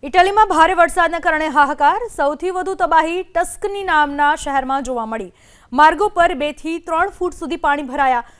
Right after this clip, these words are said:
પરિણામે વાહનો પાણીમાં અડધા ડૂબી ગયા. ઘરો અને શોપિંગ મોલમાં પણ પાણી ભરાયા.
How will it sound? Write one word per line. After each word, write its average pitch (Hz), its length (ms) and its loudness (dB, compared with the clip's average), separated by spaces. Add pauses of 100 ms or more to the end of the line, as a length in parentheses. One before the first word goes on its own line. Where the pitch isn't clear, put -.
(160)
પરિણામે 254 440 -4
વાહનો 269 260 -4
પાણીમાં 285 580 -4
અડધા 254 280 -6
ડૂબી 320 280 -6
ગયા. 262 220 -2 (380)
ઘરો 277 400 0
અને 349 220 -8
શોપિંગ 339 420 -4
મોલમાં 339 400 0
પણ 403 180 2
પાણી 359 300 0
ભરાયા. 302 340 -2